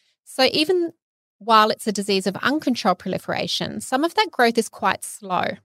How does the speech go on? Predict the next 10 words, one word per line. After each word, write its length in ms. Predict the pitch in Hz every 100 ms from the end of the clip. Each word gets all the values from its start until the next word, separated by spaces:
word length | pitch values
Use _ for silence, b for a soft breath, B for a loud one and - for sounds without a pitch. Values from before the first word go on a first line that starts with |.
| _ _ _ _ _ _
So 220 | - 262 262
in 160 | 277
my 180 | 269 311
research, 640 | 359 339 196 165 - -
I 80 | 208
became 540 | 202 - 226 214 214
particularly 640 | 220 226 - - - 240 233
interested 520 | 214 202 220 - 196
in 140 | 196
understanding 920 | 185 185 190 - 190 180 190 185 180